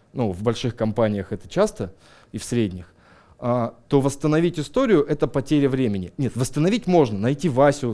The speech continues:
там, посмотреть, там, да, то есть спросить его, он там вспомнит, найти отклу-, открыть Outlook, найти переписку, но это потеря времени. Обычно уходит на поиск по аудиту там, часов шестнадцать,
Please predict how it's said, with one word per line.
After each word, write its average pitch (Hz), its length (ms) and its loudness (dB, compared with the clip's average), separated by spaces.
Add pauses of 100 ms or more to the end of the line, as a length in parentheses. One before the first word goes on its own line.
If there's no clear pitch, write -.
там, 104 140 -6 (140)
посмотреть, 131 500 -2
там, 107 140 -6
да, 120 80 -2
то - 340 -14
есть 131 120 -4
спросить 151 440 0
его, 127 100 0
он 170 120 2
там 170 140 2
вспомнит, 143 640 0
найти 143 320 2
отклу-, 156 300 4
открыть 160 280 4
Outlook, 151 440 2
найти 131 260 0
переписку, 143 580 -2
но 143 80 2
это 175 140 -2
потеря 151 360 2
времени. 113 360 2
Обычно 160 420 0
уходит 156 380 2
на 135 80 2
поиск 139 340 2
по 127 120 -2
аудиту 147 340 -2
там, 110 160 -4
часов 180 240 -2
шестнадцать, - 640 -6